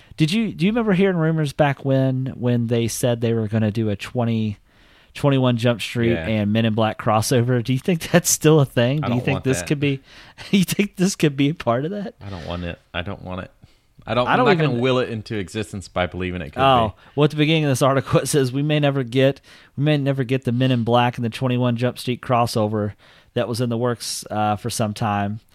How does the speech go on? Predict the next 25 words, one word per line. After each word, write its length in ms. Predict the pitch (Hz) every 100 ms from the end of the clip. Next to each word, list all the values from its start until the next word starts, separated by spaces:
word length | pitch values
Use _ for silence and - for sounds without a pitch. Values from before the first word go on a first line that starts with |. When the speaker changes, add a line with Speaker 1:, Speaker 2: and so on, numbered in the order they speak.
| _ -
Speaker 1:
but 120 | 110
that 140 | 113
doesn't 260 | 107 110 107
mean 200 | 110 113
that 80 | 107
fans 640 | - 110 110 110 107 - -
aren't 240 | - 110 95
in 200 | 110 107
luck." 360 | 95 87 -
And 160 | 95 95
then 240 | 95 95 101 _ -
this, 340 | - 92 - -
this 300 | 101 95 -
report 320 | 95 101 -
came 240 | - 85
out, 120 | 82 90
Speaker 2:
You 60 |
know, 60 | 190
Speaker 1:
so. 280 | - 87 85
Speaker 2:
it's 180 | - 131
crazy 500 | - - 175 151 127
how 280 | 110 117 113
well 380 | 104 107 104 90
Chris 440 | - - 117 110 -
Hemsworth 500 | 92 110 101 95 90